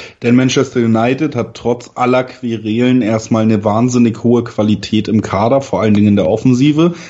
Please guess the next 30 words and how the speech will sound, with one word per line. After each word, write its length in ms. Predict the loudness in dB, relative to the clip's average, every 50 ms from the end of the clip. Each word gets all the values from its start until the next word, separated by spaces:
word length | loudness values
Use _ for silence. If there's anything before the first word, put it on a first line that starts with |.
| -8 -4
Natürlich 420 | -4 -2 0 2 2 2 2 0 -4
hat 120 | -4 -2
man 160 | 0 0 2
da 60 | 2
große 340 | 2 2 0 0 0 0 -4
Probleme, 540 | -4 -2 -4 -2 0 2 2 2 4 2 2
das 180 | 0 0 -2 -2
sieht 140 | -2 0
man 140 | 0 2 2
im 80 | 2 2
Moment, 480 | 2 2 4 4 4 2 2 0 0
weil 200 | 0 0 2 2
eben 260 | 2 2 2 2 2 2
diese 200 | 2 2 2 2
Automatismen 760 | 0 0 0 0 0 0 -2 -2 -6 -10 -4 0 0 0 0
fehlen. 400 | 0 0 2 2 2 2 0 -2 -6 -12 -20 -20 -20 -20 -20 -20 _ _
Aber 380 | -2 -2 0 0 0 0 -2
trotz 400 | -2 -4 -6 -6 -6 -6 -8 -12
allem, 460 | -12 -8 -6 -4 0 2 2 0 0 -2 -8 -12 -16 -20 -14
ähm, 520 | -6 -4 -2 0 0 2 2 2 0 0 -2 -6
ist 320 | -6 -6 -6 -6 -4 -4 -2
ein 120 | 0 2
Lukaku, 600 | 2 0 0 -2 -2 -2 -2 -2 -2 -2 -2 -2
ist 160 | -2 -2 -2
ein 60 | -2
Sanchez, 680 | -2 -2 -2 -2 -2 -2 0 0 0 0 0 -2 -6 -14 -18 -18 -18 -20 -20 -20 _
ist 240 | -6 -4 -4 -2 0
selbst 280 | 0 0 0 0 0 0
ein 80 | 2
Rashford, 600 | 2 2 2 0 -4 -4 -2 0 2 2 0 -2